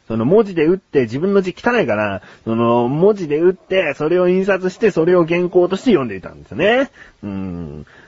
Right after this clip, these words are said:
その、紙ね。紙について今回は、その疑問があるので、コーナー行きたいと思います。自力八十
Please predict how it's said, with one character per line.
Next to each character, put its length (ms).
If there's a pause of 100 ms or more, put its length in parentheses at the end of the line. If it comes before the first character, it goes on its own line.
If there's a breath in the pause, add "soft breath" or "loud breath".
(120)
そ 140
の、 440 (280)
紙 400
ね。 320 (280)
紙 360
に 140
つ 100
い 40
て 100
今 160
回 240
は、 320 (200 loud breath)
そ 140
の 100
疑 140
問 160
が 80
あ 60
る 60
の 140
で、 320
コ 100
ー 20
ナ 80
ー 40
行 60
き 40
た 80
い 40
と 80
思 140
い 20
ま 540
す。 180 (220)
自 160
力 380
八 300
十 160